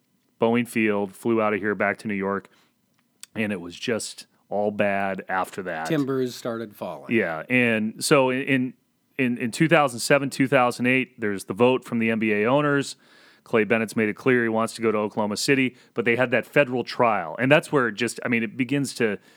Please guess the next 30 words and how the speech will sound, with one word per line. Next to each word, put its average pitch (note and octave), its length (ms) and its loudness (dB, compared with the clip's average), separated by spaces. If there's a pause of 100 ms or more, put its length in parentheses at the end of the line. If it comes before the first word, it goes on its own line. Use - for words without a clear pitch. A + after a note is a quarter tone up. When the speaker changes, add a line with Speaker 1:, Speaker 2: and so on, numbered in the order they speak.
(100)
Speaker 1:
just - 160 -8
become A#2 260 -2
so E3 380 2
theatrical. A#2 800 0
Speaker 2:
It's C3 220 -4
a B2 40 -6
saga. G#2 380 -4
Speaker 1:
That C3 180 4
they, A2+ 460 0
they A2+ 220 0
had A#2 220 2
a G2+ 100 -2
federal D3+ 500 0
trial A2+ 580 2
over G#2 340 -2
allowing B2 640 2
Clay C3 280 2
Bennett A2 400 -2
and G2+ 120 -8
the F#2+ 40 -8
Sonics A#2+ 540 0
to - 140 -8
get B2+ 280 2
out C3 160 2
of A#2 80 -6
their G#2+ 120 -2
lease A#2 320 -2
at G2 80 -6
Key A#2+ 200 -2
Arena. G2+ 340 -2